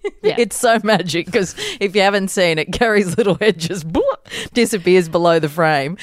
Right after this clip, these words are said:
Speaker 1: No, and I remember, <laughs> 'cause everyone back, at, obviously, from the project was texting me going, "What the hell happened?"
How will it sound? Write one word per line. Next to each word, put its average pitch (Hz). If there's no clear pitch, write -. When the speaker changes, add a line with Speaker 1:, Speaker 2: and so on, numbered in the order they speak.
Speaker 1:
No, 220
and 185
I 208
remember, 208
<laughs> 147
'cause 185
everyone 165
back, 147
at, -
obviously, 151
from 160
the 143
project 151
was -
texting -
me 160
going, 190
"What 359
the 403
hell 202
happened?" 180